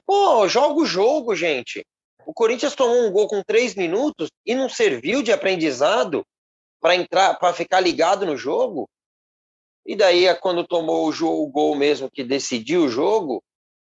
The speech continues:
esbarrou na, daí na incompetência, é, do time tá desarrumado, o segundo tempo virou uma pelada, casado contra solteiro. E, e ontem pareceu assim que era um Renato Augusto contra a Rapa, né?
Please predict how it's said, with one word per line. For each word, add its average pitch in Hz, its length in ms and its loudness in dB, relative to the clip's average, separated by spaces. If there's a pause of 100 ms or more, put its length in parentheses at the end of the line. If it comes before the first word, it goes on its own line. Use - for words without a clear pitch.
(100)
esbarrou 160 840 0
na, 214 680 0
daí 110 260 0
na 208 120 -2
incompetência, 160 1120 -2 (460)
é, 104 500 4
do 139 160 -4
time 143 260 -4
tá 123 140 2
desarrumado, 147 880 0
o 113 60 -8
segundo 127 360 -4
tempo 139 280 -4
virou 120 240 2
uma 113 180 0
pelada, 135 580 0
casado 117 360 0
contra 113 260 -6
solteiro. 151 800 -2 (560)
E, 147 680 2
e 170 160 0
ontem 208 340 0
pareceu 196 640 0
assim 185 380 -4
que 202 140 0
era 190 100 4
um 185 80 -2
Renato 190 380 0
Augusto 175 400 -2
contra 202 260 -2
a 180 60 0
Rapa, 127 340 0
né? 110 160 0